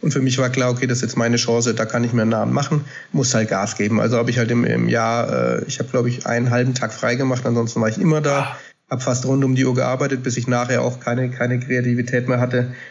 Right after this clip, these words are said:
Speaker 1: um irgendwelche Gerichte zu, zu, also es hat dann auch keinen Spaß mehr gemacht, Gerichte zu kreieren. Das war
Speaker 2: Mhm.
Speaker 1: einfach war einfach dann durch. Bin aber belohnt worden mit, von null auf sechzehn Punkte, was damals einfach mit, mit Entdeckung des Jahres und Co.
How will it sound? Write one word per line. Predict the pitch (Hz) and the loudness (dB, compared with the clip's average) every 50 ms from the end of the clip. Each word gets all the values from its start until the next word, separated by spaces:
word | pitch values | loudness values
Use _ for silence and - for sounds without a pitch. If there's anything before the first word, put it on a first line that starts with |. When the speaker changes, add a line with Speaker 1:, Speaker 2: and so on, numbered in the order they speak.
| - _ - | -14 _ 0
Speaker 1:
um | 165 151 135 | 2 2 4
irgendwelche | 131 127 131 127 123 123 | 4 4 2 2 2 2
Gerichte | - - 123 127 147 - - 135 | 0 0 0 0 -2 -2 -2 -4
zu, | 123 - - 120 117 117 113 - | -2 0 0 0 0 0 -2 -2
zu, | - - 117 113 - | -2 0 2 2 2
also | - 120 120 | 2 2 2
es | 113 117 | 0 0
hat | 113 107 | 0 0
dann | 123 117 | 0 0
auch | 117 117 | 0 0
keinen | - 120 | -2 -4
Spaß | 110 - - 117 120 123 123 | -4 -2 -2 -2 -2 0 0
mehr | 131 | 0
gemacht, | 123 123 120 117 110 - | 0 0 0 -2 -2 -4
Gerichte | 117 120 123 123 127 135 | -4 -2 -2 -2 -2 -4
zu | - - - | -4 -4 -8
kreieren. | - - 110 104 101 98 104 110 - | -6 -4 -4 -2 -2 -2 -4 -6 -6
Das | - 113 - - | -8 -8 -4 -2
war | 110 107 | 0 2
Speaker 2:
Mhm. | 107 104 | 2 2
Speaker 1:
einfach | 98 95 95 - - _ _ _ _ _ _ _ _ - | 2 0 -2 -4 -10 _ _ _ _ _ _ _ _ -2
war | 131 123 | 0 0
einfach | 120 127 120 | 2 0 0
dann | 123 131 123 123 123 | 0 0 0 0 2
durch. | 135 120 110 127 113 - - - - - - - - - | 0 0 0 0 -2 -4 -6 -10 -14 -16 -16 -16 -10 -4
Bin | - 165 156 | 0 2 2
aber | 165 165 160 | 2 2 2
belohnt | 147 151 143 143 160 165 156 | 2 2 2 2 2 2 2
worden | 156 160 156 | 0 0 0
mit, | 147 139 139 - - | 0 -2 -4 -6 -6
von | - 143 135 | -4 -2 0
null | 139 139 135 | 2 2 2
auf | 131 127 127 | 2 2 0
sechzehn | - 131 123 - - 123 120 | -2 -2 -4 -2 -2 -2 0
Punkte, | - 147 156 160 - 156 135 | 0 0 0 2 2 0 0
was | 131 127 131 | 0 0 0
damals | - 127 123 123 123 120 123 | -2 0 2 2 0 0 0
einfach | 120 - 123 127 123 117 | -2 -2 0 0 0 2
mit, | 123 120 120 120 - | 2 0 0 0 -2
mit | 127 123 123 | -2 0 0
Entdeckung | 123 123 127 117 120 123 120 | 0 0 0 0 0 0 0
des | 120 113 - | 0 0 0
Jahres | - 123 123 123 123 123 - | 0 0 2 2 0 0 -2
und | 123 127 123 | -2 -4 -2
Co. | - 127 127 127 127 127 | -2 0 0 0 0 -2